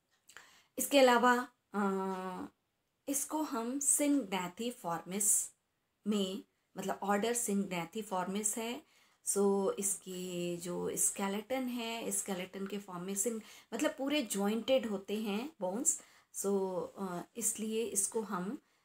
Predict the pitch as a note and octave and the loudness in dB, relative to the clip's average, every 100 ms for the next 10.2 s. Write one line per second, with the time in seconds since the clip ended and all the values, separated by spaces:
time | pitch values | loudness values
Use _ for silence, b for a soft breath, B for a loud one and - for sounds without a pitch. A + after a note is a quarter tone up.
0 | - - C4 B3+ G#3+ F#3+ G#3+ A3 A#3 A#3 | -4 0 2 2 4 4 2 0 0 0
1 | G3+ G3 G#3+ A3+ G3 G3+ G#3+ A3+ A3 G#3 | 0 -2 -2 -2 -2 0 -2 -4 -4 -6
2 | - A3+ G#3+ A3+ A#3 C4+ B3 G3+ G#3+ - | -8 -10 -6 -6 -4 -6 -4 -2 -2 -2
3 | C4+ C4 B3 A#3+ A3 G#3 C4+ D4 C4+ A#3+ | -4 -4 -2 -2 0 2 4 4 2 2
4 | G3 G#3+ A3+ - A#3+ C4 B B B G#3+ | 0 0 -4 -4 -4 -4 B B B 0
5 | A#3 A3 A3+ A#3 F3 G#3+ C4+ C#4 C4+ C4 | 2 2 2 0 0 0 4 4 4 2
6 | C4 D#4 - b b b - B3+ - B3+ | 2 -2 -6 b b b -4 -2 0 2
7 | - B3 G#3+ - - C4+ C4+ C#4+ C#4 A3+ | 4 2 2 0 2 2 4 2 2 -2
8 | A3 B3 A#3+ A#3 - B3+ - C4 D#4 - | 0 0 2 2 2 0 0 0 -2 -4
9 | A#3+ G#3+ A3+ C4 B3+ D4 D4+ - D4 C4 | 2 4 6 4 2 2 2 0 4 6
10 | F#3 - | 4 -2